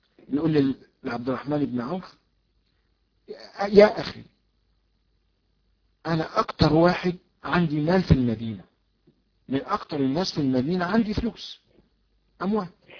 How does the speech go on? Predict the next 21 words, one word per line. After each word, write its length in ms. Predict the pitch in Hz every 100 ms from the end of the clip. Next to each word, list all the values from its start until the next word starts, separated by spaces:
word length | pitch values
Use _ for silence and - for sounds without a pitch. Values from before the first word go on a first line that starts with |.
| - -
ذهب 280 | 190 202 180
وفضة، 420 | 170 196 117 - -
مش 160 | 131
شوية 360 | - 151 151 151 -
ورق 280 | 139 143 139
زي 200 | 123 123
ما 60 | 123
احنا 200 | 120 117
بنتعامل، 600 | 113 110 110 104 104 98
لا، 120 | 107 107 _ _ _ _ _
ذهب 260 | 131 156 151
وفضة 320 | - - _ _ _ _ _ _ _ _ _ _ _ _ -
وأراضي 480 | 151 120 120 143 147
وعقارات 520 | 123 107 - 139 -
وخلع. 300 | 160 160 135 - _ _ _ _ -
فانظر 560 | - - 226 202 220 214 -
شطر 380 | - 233 165
مالي، 300 | 139 120 113 - _ _
بص 360 | 135 180 - -
شوف 320 | 139 185 -
مالي 460 | 151 160 208 226